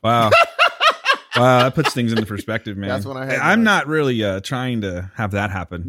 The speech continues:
Speaker 2: No.
Speaker 1: <laughs>
Speaker 2: That,
Speaker 1: And I'm
Speaker 2: now
Speaker 1: really
Speaker 2: I just
Speaker 1: hoping
Speaker 2: see
Speaker 1: that
Speaker 2: why
Speaker 1: he's
Speaker 2: my
Speaker 1: trying
Speaker 2: mom,
Speaker 1: too.
Speaker 2: now I see why my mom was like, "Oh my God."
Speaker 1: Yeah.
Speaker 2: <laughs>
Speaker 1: Hey, young twenties people out there, if you're listening, like, don't have kids until you're, like,
Speaker 2: Dude.
Speaker 1: in your thirties.
Speaker 2: Because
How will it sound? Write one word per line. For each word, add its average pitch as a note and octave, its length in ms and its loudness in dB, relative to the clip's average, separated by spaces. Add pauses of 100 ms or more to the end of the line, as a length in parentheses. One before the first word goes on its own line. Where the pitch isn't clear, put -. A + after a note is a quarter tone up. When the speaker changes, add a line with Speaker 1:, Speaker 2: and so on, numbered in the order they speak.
Speaker 2:
No. G3+ 440 2
Speaker 1:
<laughs> - 200 2 (200)
Speaker 2:
That, - 20 -4
Speaker 1:
And D3 140 0
I'm D#3 60 4
Speaker 2:
now - 80 4
Speaker 1:
really D#3+ 140 4
Speaker 2:
I C#3 40 4
just C#3 60 4
Speaker 1:
hoping C#3+ 60 2 (100)
Speaker 2:
see B2+ 60 4
Speaker 1:
that B2 60 4
Speaker 2:
why F#3+ 80 6
Speaker 1:
he's F3 100 0
Speaker 2:
my E3+ 60 4
Speaker 1:
trying A#2+ 180 4
Speaker 2:
mom, F3 220 4
Speaker 1:
too. F#2+ 280 -2 (120)
Speaker 2:
now D#3 140 0
I G3+ 100 2
see F#3+ 140 -6
why F3+ 100 0
my D3+ 140 -2
mom D3+ 260 -4
was C3 140 -6
like, A2+ 220 -6 (220)
"Oh A2 340 -10
my F2+ 340 -14
God." F#2 540 -12 (680)
Speaker 1:
Yeah. - 200 0
Speaker 2:
<laughs> - 680 -2
Speaker 1:
Hey, E3+ 280 0 (120)
young F#3+ 360 2
twenties E3+ 440 0 (140)
people C#3 240 0
out A2 160 2
there, G#2+ 140 2
if F#2+ 100 -4
you're A#2 80 -2
listening, A2+ 360 0
like, G#2+ 220 -4
don't D3+ 200 -2
have C#3 200 -4
kids A#2 520 -10
until F#2 260 -6
you're, E2 100 -2
like, D2 260 -6 (340)
Speaker 2:
Dude. G2 260 -4
Speaker 1:
in F#2+ 100 4
your E2 120 2
thirties. D#2 520 -4 (380)
Speaker 2:
Because D3+ 320 2